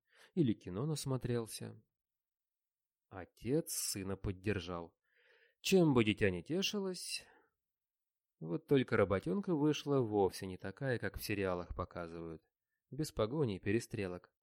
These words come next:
То ревнивому мужу приспичит за женой проследить, то еще какая скучная бытовуха, серьезных дел только два велось. Но все равно это была настоящая работа.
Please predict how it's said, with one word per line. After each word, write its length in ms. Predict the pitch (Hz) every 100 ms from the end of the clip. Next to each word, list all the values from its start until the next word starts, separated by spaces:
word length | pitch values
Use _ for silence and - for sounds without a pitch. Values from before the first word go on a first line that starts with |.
| _ _ _ _ _ _ - _
То 100 | -
ревнивому 720 | 180 143 113 110 101 95 90 87
мужу 340 | 120 185 180
приспичит 560 | - 156 - 151 147 127
за 140 | 123
женой 320 | 120 123 127
проследить, 760 | 120 113 - 113 98 104 101 - - _ _ -
то 60 | 117
еще 400 | 95 - - 170
какая 320 | 156 156 139
скучная 560 | - 131 131 - 120
бытовуха, 680 | 110 113 110 104 104 - 104
серьезных 640 | - - 165 185 156 143 110
дел 200 | 117 110
только 340 | 113 107 107
два 360 | 95 90 95 90
велось. 460 | 87 85 85 - _ _ _ _ _ _ _
Но 420 | 101 123 196 190 - _ _ _
все 240 | - - 120
равно 560 | 101 87 92 127 151
это 180 | 110 98
была 300 | 87 92 92
настоящая 840 | 92 - 101 95 131 104 - 98
работа. 520 | 92 101 120 98 85